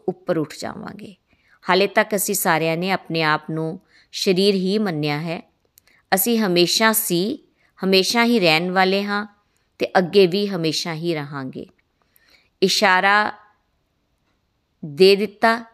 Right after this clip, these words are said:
ਭਗਵਾਨ ਨੇ ਕਿ ਤੁਸੀਂ ਸਰੀਰ ਨਹੀਂ ਹੋ, ਤੁਸੀਂ ਆਤਮਾ ਹੋ। ਗਹਿਰਾਈ ਨਾਲ ਗੱਲ ਸਮਝੀਏ ਕਿ ਅਸੀਂ ਸਾਰੇ ਸਨਾਤਨ ਹਾਂ। ਪ੍ਰੋਬਲਮਸ ਕਿੱਥੇ ਹਨ? ਪ੍ਰੋਬਲਮਸ ਤਾਂ ਸਰੀਰ ਨਾਲ ਹਨ,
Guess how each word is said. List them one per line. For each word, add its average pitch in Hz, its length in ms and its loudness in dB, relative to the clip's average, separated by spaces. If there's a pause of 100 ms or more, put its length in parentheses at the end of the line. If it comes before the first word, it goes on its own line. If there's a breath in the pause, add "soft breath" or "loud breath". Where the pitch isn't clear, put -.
(180)
ਭਗਵਾਨ 208 300 2
ਨੇ 190 240 -6 (300)
ਕਿ 220 80 -6
ਤੁਸੀਂ 214 300 -2
ਸਰੀਰ 226 400 2
ਨਹੀਂ 254 340 4
ਹੋ, 254 160 4 (1400)
ਤੁਸੀਂ 226 280 -4 (140)
ਆਤਮਾ 165 460 0
ਹੋ। 170 300 -6
ਗਹਿਰਾਈ 170 500 2
ਨਾਲ 240 200 4
ਗੱਲ 175 220 2
ਸਮਝੀਏ 160 580 -4 (760)
ਕਿ - 100 -8 (140)
ਅਸੀਂ 175 180 -4
ਸਾਰੇ 170 440 -4 (240)
ਸਨਾਤਨ 156 600 -8 (120)
ਹਾਂ। 160 160 -6 (720)
ਪ੍ਰੋਬਲਮਸ 214 520 4
ਕਿੱਥੇ 285 360 2
ਹਨ? 196 260 2 (840)
ਪ੍ਰੋਬਲਮਸ 175 460 0
ਤਾਂ 247 120 2
ਸਰੀਰ 262 360 2
ਨਾਲ 269 280 4
ਹਨ, 240 260 -2